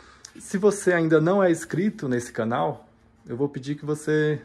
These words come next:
pra você se inscrever no canal, pra você estar sempre me acompanhando e visitar também os melhores imóveis de Brasília, ok?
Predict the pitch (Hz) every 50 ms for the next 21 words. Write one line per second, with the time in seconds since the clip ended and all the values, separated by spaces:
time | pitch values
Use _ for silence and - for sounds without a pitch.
0 | - - - 143 135 135 - 147 147 147 - - 165 156 135 127 127 143 180 214
1 | - 160 - 104 - 127 120 117 117 131 156 - - - _ _ _ _ _ _
2 | _ _ _ _ - 123 120 127 123 - - 139 135 131 135 - - 143 139 135
3 | 139 135 135 131 127 123 120 117 117 117 - - - - - - - - - 156
4 | 185 214 226 220 233 226 196 160 151 - - _ _ _ _ _ _ _ _ _
5 | _ _ - 123 131 135 131 - 139 135 135 139 127 123 123 131 143 156 170 175
6 | 185 180 180 180 - - - 160 185 226 262 247 160 131 165 185 180 196 185 -
7 | - 147 147 165 196 170 - 156 139 131 135 151 151 139 143 139 139 147 156 156
8 | 147 151 170 151 135 127 131 135 135 135 123 - - - 117 131 131 147 147 139
9 | 113 - 113 110 110 110 107 95 - - - - - - 151 185 196 -